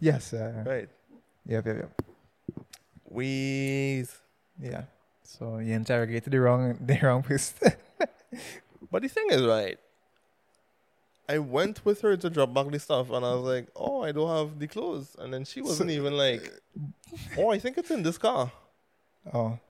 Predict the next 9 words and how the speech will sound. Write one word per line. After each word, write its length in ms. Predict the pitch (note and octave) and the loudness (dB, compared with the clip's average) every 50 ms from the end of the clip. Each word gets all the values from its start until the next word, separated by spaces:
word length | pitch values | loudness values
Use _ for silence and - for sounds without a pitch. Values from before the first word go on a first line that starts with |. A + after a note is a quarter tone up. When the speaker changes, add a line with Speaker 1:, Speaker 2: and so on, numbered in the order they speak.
| _ _ _ _ _ _ _ _ _ _ _ _ _ _ _ _ _ _ _ _ _ - | _ _ _ _ _ _ _ _ _ _ _ _ _ _ _ _ _ _ _ _ _ 4
Speaker 1:
Well, 140 | D3 D3 - | 4 6 6
it's 180 | D#3+ D#3 D3+ | 4 4 6
either 300 | F3 E3+ D#3+ F3+ G3 G3 - - - - - - - | 6 8 10 10 10 10 8 2 -14 -20 -10 -4 0
in 120 | C#3+ C#3 | 2 4
her 140 | D3+ E3 E3 | 4 4 4
car 320 | - F3 E3+ E3+ E3 - - - _ - | 6 6 8 8 6 6 2 -4 _ 2
or 440 | - C3+ C3 C3 B2+ B2 B2 - - - G#2 | 6 8 8 8 8 6 4 2 0 -6 -8
the 120 | B2+ B2+ | -8 -8
studio. 440 | - - - B2+ A#2 G#2+ A2 A2+ A#2+ | -6 -4 -2 -2 0 -2 -2 -4 -6